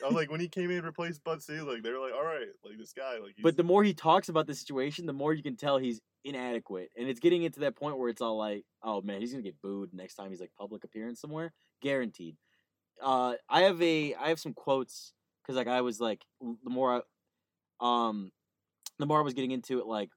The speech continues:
Speaker 2: all this stuff. So, Cody Be-, Cody Bellinger
Speaker 1: What a crybaby.
Speaker 2: said
Speaker 1: "Everyone knows they stole the ring from us."
Speaker 2: "I thought Manfred's punishment was weak, giving them immunity. I mean, these guys were cheating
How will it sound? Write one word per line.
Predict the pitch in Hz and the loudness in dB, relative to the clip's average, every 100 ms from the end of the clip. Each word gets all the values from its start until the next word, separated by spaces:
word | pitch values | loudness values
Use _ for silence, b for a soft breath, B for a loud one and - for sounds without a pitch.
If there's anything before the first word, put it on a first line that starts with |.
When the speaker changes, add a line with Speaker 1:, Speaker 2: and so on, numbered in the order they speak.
| _ | _
Speaker 2:
all | 113 117 | -2 -2
this | 113 | -4
stuff. | - 107 107 _ _ _ _ _ _ _ _ _ _ _ _ _ _ _ _ _ _ _ _ - | -2 -2 -2 _ _ _ _ _ _ _ _ _ _ _ _ _ _ _ _ _ _ _ _ -12
So, | - 160 147 139 131 - | -2 2 4 2 0 -2
Cody | - 180 185 | 2 4 4
Be-, | 156 143 131 - - _ _ | 2 2 0 -8 -20 _ _
Cody | - 156 170 190 | 2 4 4 4
Bellinger | 147 139 139 104 98 | 0 0 0 -4 -2
Speaker 1:
What | 101 113 | -2 -2
a | |
crybaby. | - 110 104 101 98 98 95 _ _ | -2 -2 -2 -4 -8 -10 -14 _ _
Speaker 2:
said | - - 127 123 123 - | -10 0 2 2 -2 -6
Speaker 1:
"Everyone | 170 175 196 175 | -4 -2 -2 0
knows | 175 | 0
they | 156 147 | -2 -6
stole | - 180 160 | -4 -2 -2
the | 156 | -2
ring | 123 147 131 | -6 -8 -8
from | 120 | -8
us." | 117 107 - - | -8 -10 -16 6
Speaker 2:
"I | 139 170 | 8 8
thought | 165 170 160 139 | 6 8 8 6
Manfred's | 131 139 160 160 165 170 156 | 0 0 0 -2 -2 -2 -4
punishment | - 143 147 165 147 | -6 -6 -6 -6 -4
was | 131 107 | -6 -2
weak, | 113 98 _ - | -4 -4 _ -8
giving | 123 156 190 | -4 -2 0
them | 175 165 | 0 0
immunity. | 135 131 143 120 90 82 _ | 0 -2 -2 -4 -6 -12 _
I | 117 | -6
mean, | 135 143 135 | -4 -4 -2
these | 156 143 | -4 -2
guys | 147 151 151 | 0 2 0
were | 127 | -4
cheating | - - 160 180 190 | -8 -10 -4 -4 -4